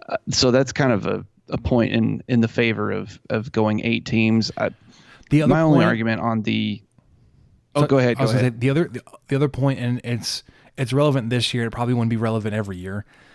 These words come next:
Speaker 2: is that in a six-team playoff, you've got that cutoff between teams two and three. Who gets that bye week?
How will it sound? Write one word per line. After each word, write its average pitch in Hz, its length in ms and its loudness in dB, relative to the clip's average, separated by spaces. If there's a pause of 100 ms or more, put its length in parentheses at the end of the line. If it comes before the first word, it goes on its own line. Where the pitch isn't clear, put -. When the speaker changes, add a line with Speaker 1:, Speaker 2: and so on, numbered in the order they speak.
(600)
Speaker 2:
is 131 160 2
that 120 340 0
in 131 120 0
a 113 80 0
six-team 151 560 2
playoff, 117 640 -2 (960)
you've 131 160 0
got 147 160 0
that - 160 -4
cutoff 135 340 0
between 127 600 2
teams 117 360 0
two - 220 0
and 107 180 0
three. 110 260 -4
Who 135 160 2
gets 131 200 -2
that 110 180 -2
bye 110 180 -4
week? 87 340 -14